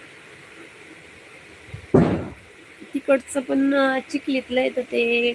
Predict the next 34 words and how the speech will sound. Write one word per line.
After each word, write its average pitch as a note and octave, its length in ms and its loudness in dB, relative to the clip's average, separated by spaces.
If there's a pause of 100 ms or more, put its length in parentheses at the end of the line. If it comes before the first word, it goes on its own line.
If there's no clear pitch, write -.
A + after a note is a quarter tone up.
खालचं A3+ 380 -2
आणि A3+ 160 0
वरचं A#3+ 340 -4
मधलं G3+ 340 -2
दोन्ही A3+ 220 -2
पण G#3+ 240 -8
भाड्याने F#3+ 440 -4
दिलंय. G#3 240 -2 (680)
आणि A#3+ 680 -2 (840)
आता - 200 -2
हे C4 160 4
गावचं G#3+ 500 0
पण A3+ 140 -8
मस्त B3 340 -4
बांधलंय G#3+ 380 0
दोन्ही G3 280 -6
गावावरचं G2 640 -8
घर F#2+ 160 -8
पण. - 240 -20 (3750)
आपलं A#3+ 360 0
असं B3+ 280 2
की A#3 180 -6
साधं G3 540 0
सगळं. F#3+ 400 -8 (420)
आता - 180 -2
आमचे B3 280 0
लग्न A3+ 260 -2
झाले G#3+ 300 0
तेव्हा B3+ 280 -2
त्यांचं B3+ 360 -4
पण D4 160 -2
छोटंच G#3+ 380 -4
घर G3+ 240 -4
होतं, G3+ 260 -10